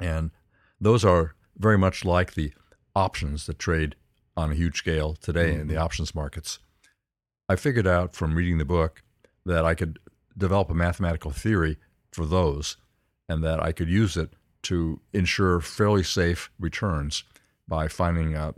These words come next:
Speaker 1: a disparity between the price of an option, uh, in this case a warrant, but, uh, talking modern terminology, an option, and the underlying stock.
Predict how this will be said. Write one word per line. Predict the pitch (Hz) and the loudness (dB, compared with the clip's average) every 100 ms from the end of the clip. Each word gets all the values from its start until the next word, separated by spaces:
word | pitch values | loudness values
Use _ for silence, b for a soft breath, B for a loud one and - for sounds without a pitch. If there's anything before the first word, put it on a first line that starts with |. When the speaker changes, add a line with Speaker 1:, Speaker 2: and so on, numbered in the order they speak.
| - | -8
Speaker 1:
a | |
disparity | 80 90 - 95 92 76 76 | -4 -4 0 2 2 2 -2
between | 76 - 78 | -6 -4 -2
the | 76 | -4
price | - 85 82 82 - - _ _ _ _ | -2 0 2 0 -4 -8 _ _ _ _
of | 78 73 71 73 _ _ 78 | -6 -4 -6 -10 _ _ -4
an | |
option, | 78 104 - 80 82 _ _ _ _ - | 0 0 -2 -4 -6 _ _ _ _ -10
uh, | 71 - | -8 -8
in | 80 | -4
this | 78 - | -4 -2
case | 71 71 | -6 -6
a | |
warrant, | 71 80 76 76 | -4 -2 -2 -4
but, | 71 71 b b - | -6 -8 b b -10
uh, | 73 73 92 _ _ _ _ - - _ | -8 -8 -12 _ _ _ _ -18 -18 _
talking | 87 82 76 | -2 0 0
modern | 78 78 76 - _ _ | -2 -2 -4 -8 _ _
terminology, | - 82 76 73 76 76 | -4 -2 0 -2 -2 -2
an | 73 | -2
option, | 80 - - 78 b b b b b - | -2 -2 -6 -10 b b b b b -2
and | 85 82 82 | 0 2 2
the | 85 - | 0 0
underlying | 95 90 80 78 | 2 4 4 0
stock. | - 101 82 69 | 0 0 -2 -4